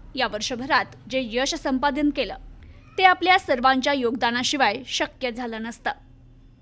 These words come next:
आपल्या संस्थेच्या उद्दिष्टांची पूर्तता आणि उद्दिष्टांच्या दिशेनं वाटचाल हेच आमचं मुख्य ध्येय राहिलंय. आपल्या सर्व सदस्यांच्या एकत्रित प्रयत्नामुळे सोसायटीने नवीन उंची गाठली आहे.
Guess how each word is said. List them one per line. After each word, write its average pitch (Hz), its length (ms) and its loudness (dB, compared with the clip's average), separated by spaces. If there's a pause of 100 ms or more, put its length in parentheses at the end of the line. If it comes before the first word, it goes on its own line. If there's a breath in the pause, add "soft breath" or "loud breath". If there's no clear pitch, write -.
(120)
आपल्या 254 280 0
संस्थेच्या 247 520 -2
उद्दिष्टांची 254 680 -2
पूर्तता 262 500 -2 (200)
आणि 277 220 2
उद्दिष्टांच्या 285 600 -2
दिशेनं 262 380 -4 (420 soft breath)
वाटचाल 247 640 0 (360)
हेच 392 200 -2
आमचं 311 360 2
मुख्य 269 380 -2
ध्येय 233 400 -4
राहिलंय. 202 340 -10 (760 soft breath)
आपल्या 330 260 4
सर्व 339 240 4
सदस्यांच्या 277 640 2
एकत्रित 262 480 0
प्रयत्नामुळे 233 680 0
सोसायटीने 240 640 -2 (540 loud breath)
नवीन 302 320 8
उंची 269 360 4
गाठली 214 400 -6
आहे. - 80 -12